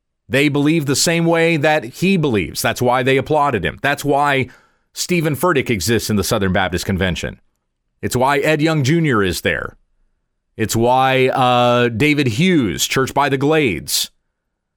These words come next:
and all the nonsense that he does, has never preached the gospel either. A lot of these megachurches, most of the really big Southern Baptist churches,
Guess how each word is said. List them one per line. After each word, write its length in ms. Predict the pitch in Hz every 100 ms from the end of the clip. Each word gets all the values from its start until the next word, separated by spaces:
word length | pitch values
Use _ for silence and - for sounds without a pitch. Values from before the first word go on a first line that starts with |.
| _ -
and 120 | 104
all 140 | 123
the 80 | 135
nonsense 560 | 131 143 156 143 156 131
that 80 | 135
he 120 | 175
does, 300 | 110 - -
has 200 | 139 120
never 240 | 160 147
preached 300 | 123 147 -
the 60 | 127
gospel 440 | 139 139 - 120
either. 340 | 147 170 95 - _ _ _ _ _
A 40 | 110
lot 280 | 127 160
of 80 | 190
these 180 | 190 175
megachurches, 640 | 190 185 170 120 98 80
most 280 | 117 127 156
of 60 | 139
the 80 |
really 440 | 107 117 170 196 202
big 400 | 180 165 95 87
Southern 420 | - 143 156 160
Baptist 340 | 156 156 147
churches, 480 | - 175 135 82 -